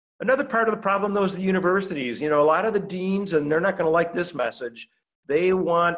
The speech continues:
their students in the accounting school to basically pass their C P A and go to Deloitte and E Y and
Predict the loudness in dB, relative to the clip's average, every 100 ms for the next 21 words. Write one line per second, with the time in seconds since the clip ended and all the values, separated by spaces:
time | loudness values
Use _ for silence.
0 | -4 0 0 0 -4 -4 -4 -4 -4 -4
1 | 0 -2 -2 -2 0 -2 -6 _ -2 -2
2 | -4 -6 -4 -4 -6 -8 -6 -2 0 0
3 | -2 -10 -12 -10 -2 0 0 -2 0 -2
4 | -2 -8 -6 0 2 2 -2 -10 -8 0
5 | 2 2 2 0 -2